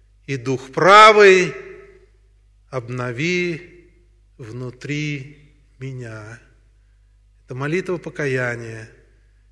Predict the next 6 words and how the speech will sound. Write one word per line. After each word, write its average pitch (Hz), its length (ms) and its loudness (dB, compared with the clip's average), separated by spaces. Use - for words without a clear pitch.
это 139 200 -12
молитва 165 600 0
обновления, 131 920 -2
это 131 180 -10
молитва 151 560 -6
желания 135 840 -10